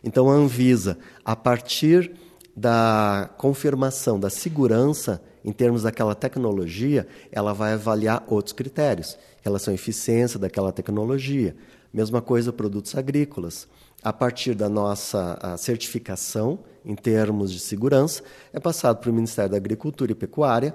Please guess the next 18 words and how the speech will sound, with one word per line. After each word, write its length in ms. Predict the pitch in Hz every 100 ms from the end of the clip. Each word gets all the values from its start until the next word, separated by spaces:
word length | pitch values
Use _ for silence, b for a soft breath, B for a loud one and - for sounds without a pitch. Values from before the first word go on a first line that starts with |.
| B B B
onde 180 | 214 175
eles 180 | 165 147
vão 120 | 147
fazer 240 | 151 135
os 80 | 139
registros. 680 | 156 151 120 95 - - - -
E 140 | 110
aí 80 | 120
eles 200 | 143 143
têm 260 | 147 139 -
outros 480 | 143 190 196 139 110
níveis 300 | 113 110 98
de 80 | 104
avaliação 600 | 107 113 127 139 151 170 B B B B
que 120 | 151
não 280 | 151 175 196
são 240 | - 160
exatamente 840 | 143 143 143 131 131 139 - 143